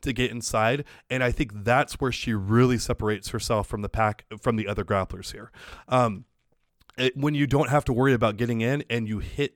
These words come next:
nearly as hard, like, a-, and if you, you hit as hard as Mika and you have that mix-up game, and then you have that corner control, which is ridiculous. It's like, oh, like, I,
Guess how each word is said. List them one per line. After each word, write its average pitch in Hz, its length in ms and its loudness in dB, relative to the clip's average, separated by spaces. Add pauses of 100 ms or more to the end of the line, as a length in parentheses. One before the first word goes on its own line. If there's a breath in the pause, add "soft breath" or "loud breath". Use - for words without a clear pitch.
nearly 117 480 2
as 104 80 -2
hard, 113 240 -4
like, 117 180 0
a-, 117 180 -2
and 113 200 -2 (140)
if 113 280 -6
you, 127 160 -2
you 120 220 -2
hit 135 160 0
as 127 100 -2
hard 143 160 0
as 117 120 -4
Mika 139 240 0
and 113 80 -2
you 110 80 0
have 117 100 0
that 104 100 -4
mix-up 123 320 -2
game, 127 240 -2 (260 loud breath)
and 135 200 -2
then 175 120 4
you 165 120 6
have 143 220 2
that 135 240 -2
corner 131 460 0
control, 107 520 -2
which 101 280 -6
is 113 220 -6
ridiculous. 104 1200 -2 (340 loud breath)
It's 135 200 -2
like, 123 180 -2 (120)
oh, 160 220 6
like, 113 340 -2
I, 127 160 2